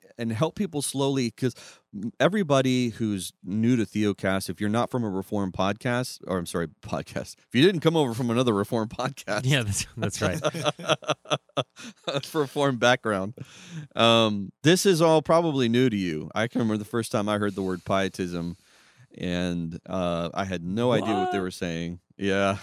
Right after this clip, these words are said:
Speaker 1: <laughs> Puritanism, is that what you say? Puritanical? So we're
Speaker 2: Yeah.
Speaker 1: gonna maybe work on that a little bit for you in helping you understand and, and really using scriptures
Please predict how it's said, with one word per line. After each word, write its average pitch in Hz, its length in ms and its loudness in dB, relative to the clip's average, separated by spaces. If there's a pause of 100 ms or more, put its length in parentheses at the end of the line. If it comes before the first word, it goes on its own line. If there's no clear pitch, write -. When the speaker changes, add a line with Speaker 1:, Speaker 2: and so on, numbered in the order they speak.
(180)
Speaker 1:
<laughs> 101 260 -6
Puritanism, 170 580 0
is 147 60 -4
that 147 80 -2
what 139 80 -4
you 160 60 -6
say? 160 260 -8
Puritanical? 135 760 -12 (640)
So 127 220 2
we're 131 160 6
Speaker 2:
Yeah. 185 60 6
Speaker 1:
gonna 120 280 4
maybe 120 360 0
work 113 360 0
on 101 180 2
that 104 160 0
a 104 40 0
little 98 160 0
bit 120 220 0 (140)
for 135 280 0
you 165 360 2
in 101 420 0
helping 113 320 -2
you 117 160 0
understand 107 540 -2
and, 95 260 -2
and 110 220 -2
really 143 460 4 (880)
using 175 480 4
scriptures 123 800 -2